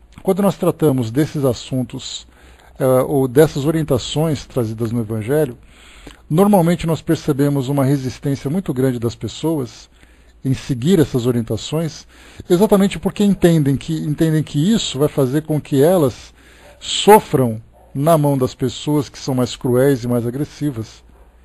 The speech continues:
Faz com que elas percam a oportunidade de conquistar aquilo que elas desejam também,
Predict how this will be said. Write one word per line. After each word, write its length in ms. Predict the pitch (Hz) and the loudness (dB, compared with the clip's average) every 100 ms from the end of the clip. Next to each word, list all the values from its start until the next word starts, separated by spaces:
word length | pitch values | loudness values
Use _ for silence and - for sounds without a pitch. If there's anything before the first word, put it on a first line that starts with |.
| _ - - | _ -20 -20
Faz 340 | - 160 165 | 2 4 4
com 160 | - 165 | 0 -4
que 180 | - 147 | 0 4
elas 300 | 151 139 - | 4 4 -2
percam 480 | - 185 214 - | 2 6 6 4
a 60 | 139 | 2
oportunidade 840 | 135 135 123 139 123 113 156 156 | 2 2 -2 -2 0 4 4 4
de 100 | 123 | 0
conquistar 640 | 120 156 151 139 - 160 185 | -4 -6 -6 -10 -4 0 0
aquilo 260 | - 143 | 0 -4
que 100 | 127 | -2
elas 140 | 135 117 | -2 0
desejam 520 | 113 110 110 123 113 | -2 -4 -2 -4 -4
também, 400 | 113 113 139 175 | -6 -4 -2 -4